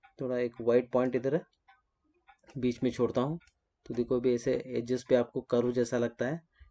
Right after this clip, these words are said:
इस पॉइंट को आप सिलेक्ट करके इधर आप क्या है डार्क शेड आप दे सकते हैं।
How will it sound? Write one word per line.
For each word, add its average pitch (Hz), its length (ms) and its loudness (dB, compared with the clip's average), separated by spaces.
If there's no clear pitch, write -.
इस 131 240 -4
पॉइंट 120 300 -2
को 135 100 4
आप 123 120 2
सिलेक्ट 123 380 0
करके 123 340 0
इधर 123 160 0
आप 120 160 -2
क्या 117 180 -2
है 165 140 -4
डार्क 117 260 0
शेड 127 180 -2
आप 123 240 0
दे 120 200 0
सकते 123 300 -4
हैं। 156 180 -6